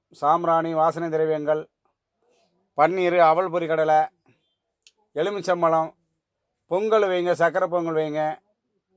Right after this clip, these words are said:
மலர்களை எல்லாம் வைத்து தயார் செய்து, வெள்ளிக்கிழமை காலை குளித்து,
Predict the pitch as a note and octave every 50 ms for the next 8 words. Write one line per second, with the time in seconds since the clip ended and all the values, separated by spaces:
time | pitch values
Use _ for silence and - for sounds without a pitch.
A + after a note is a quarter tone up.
0 | F3+ F3+ F3+ F3+ F3+ F3+ F3+ E3 E3+ E3+ F3 F3 _ _ _ _ _ _ _ _
1 | _ _ _ _ _ _ _ _ D3+ D#3+ F#3 G3+ G#3 G3+ G3+ G3 F#3+ F#3 F#3 F#3
2 | F#3+ G3 F#3 F#3 F3 F#3 F3+ D3+ F3 F3+ F#3 E3+ D3 E3+ E3+ F3+ G3 F3+ E3+ F3+
3 | G3+ A3+ F#3 F#3+ F#3+ F#3 F3 F#3 G3 E3 E3+ E3+ E3 F3 F#3+ G3 E3+ - F3 F3+
4 | F3+ D3 G3+